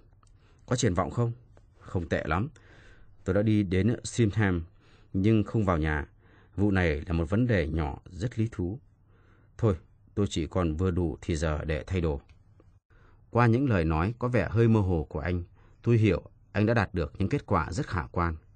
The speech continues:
Chờ đến khuya vẫn chưa thấy anh về, tôi bèn đi ngủ. Tôi không biết Holmes về hồi mấy giờ, nhưng sáng hôm sau,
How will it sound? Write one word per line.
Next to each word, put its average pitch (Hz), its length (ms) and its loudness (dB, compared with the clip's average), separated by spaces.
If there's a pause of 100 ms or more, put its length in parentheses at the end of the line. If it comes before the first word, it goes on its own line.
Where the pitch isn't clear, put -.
(560)
Chờ 101 160 2
đến 82 160 0
khuya 107 380 0 (100)
vẫn 101 160 0
chưa 120 120 -2
thấy 101 180 0
anh 101 160 -2
về, 80 300 -2 (300)
tôi 104 120 2
bèn 80 200 0
đi 87 100 0
ngủ. 87 260 -2 (1500)
Tôi 120 120 2
không 123 160 2
biết 143 140 0
Holmes 110 420 0 (340)
về 82 280 0
hồi 80 220 0
mấy 85 160 2
giờ, 95 260 0 (540)
nhưng 95 260 2
sáng 87 200 -2
hôm 113 140 2
sau, 92 320 -2